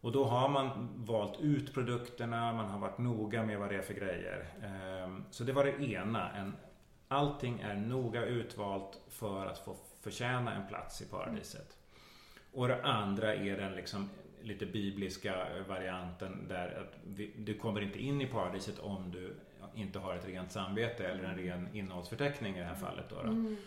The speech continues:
Speaker 1: Så är det massa fula tillsatser, eh, nej men då får du gå till nå-, något annat ställe.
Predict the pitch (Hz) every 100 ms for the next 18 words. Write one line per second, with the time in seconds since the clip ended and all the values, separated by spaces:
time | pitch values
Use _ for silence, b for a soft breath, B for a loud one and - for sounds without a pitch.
0 | B B - 113 98 - 117 127 131 123
1 | - 110 - 117 101 101 98 98 98 -
2 | 98 101 101 87 95 85 - 101 90 87
3 | - - 95 90 104 104 101 104 95 98
4 | 92 95 90 82 - - 113 101 90 -
5 | 95 92 90 82 82 92 82